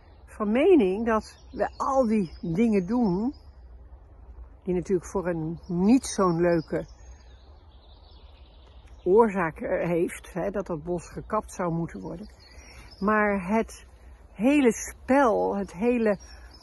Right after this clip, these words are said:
proces, daar worden we eigenlijk heel blij van. Filmpjes maken, dingen uitzoeken. En dat het allemaal bijdraagt, zonder dat er een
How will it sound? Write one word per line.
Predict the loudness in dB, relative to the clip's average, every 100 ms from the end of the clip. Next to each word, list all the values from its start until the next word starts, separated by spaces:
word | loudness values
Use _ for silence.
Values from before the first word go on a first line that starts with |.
| -20 -20 -20 -16
proces, | -4 2 2 4 2 2 -2 -16 -18 -20 -20 -14 -10
daar | -4
worden | -2 -2
we |
eigenlijk | -2 -6 -10 -6
heel | -4
blij | -4 -4 -6
van. | -6 -6 -6
Filmpjes | -2 -2 -2 -6 -8
maken, | -6 -8 -4 -4
dingen | 0 0 -2 -4
uitzoeken. | -4 -4 -6 -8 -6 -6 -8 -14 -20 -20 -20 -20 -20 -20 -20 -20 -8
En | -2
dat | 0
het | 0 -4 4
allemaal | 6 6 6 4 4
bijdraagt, | 2 2 0 -2 -2 -2 -2 -6 -14 -18 -18 -20 -20 -14
zonder | -12 -4 0 2 2 0 0 2
dat | 2 2
er | -2 -2
een | -2 -2